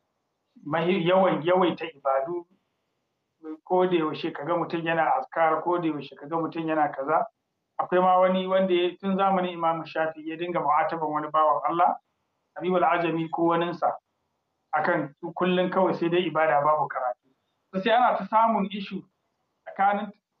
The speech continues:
eh, wanda suka fi sh-, shagala da tasawuf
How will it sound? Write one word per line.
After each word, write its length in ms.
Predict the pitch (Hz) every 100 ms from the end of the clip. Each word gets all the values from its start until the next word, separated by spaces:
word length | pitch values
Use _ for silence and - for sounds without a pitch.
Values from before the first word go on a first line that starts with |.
| -
eh, 320 | 170 165 160 -
wanda 280 | 175 226 208
suka 200 | 208 185 -
fi 100 | 208
sh-, 160 | 196 - -
shagala 540 | - 180 196 196 185
da 60 | 175
tasawuf 560 | - 151 208 202 196